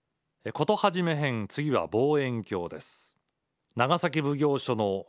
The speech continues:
御用眼鏡師、森仁左衛門は、法暦四年、千七百五十四年、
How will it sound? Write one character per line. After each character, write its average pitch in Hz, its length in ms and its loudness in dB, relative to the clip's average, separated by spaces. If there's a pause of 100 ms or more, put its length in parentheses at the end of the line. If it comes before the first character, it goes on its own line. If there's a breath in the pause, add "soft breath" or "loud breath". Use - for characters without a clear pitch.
(100)
御 113 200 0
用 165 300 0
眼 139 100 -2
鏡 123 240 0
師、 - 280 -14 (500)
森 139 460 0
仁 113 160 -4
左 147 220 2
衛 135 60 -2
門 82 220 -6
は、 85 180 -8 (640)
法 214 260 0
暦 202 280 -2
四 147 140 2
年、 98 340 -2
千 196 280 0
七 156 180 0
百 127 220 -4
五 101 140 -2
十 131 280 -2
四 113 120 0
年、 92 240 -4